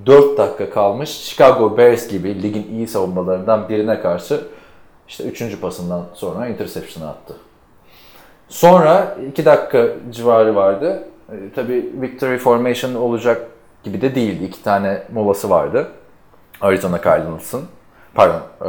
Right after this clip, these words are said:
evet, Arizona Cardinals. E, tabii Chicago hücumu da zaten bu maçta yerlerde olduğu için.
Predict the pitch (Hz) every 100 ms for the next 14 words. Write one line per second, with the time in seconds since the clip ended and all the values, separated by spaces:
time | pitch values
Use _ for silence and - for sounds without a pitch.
0 | 87 113 92 92 95 95 90 85 80 -
1 | 139 127 107 - 113 101 95 98 98 90
2 | 87 85 87 78 - _ _ - 98 87
3 | - 95 92 92 92 90 95 82 82 -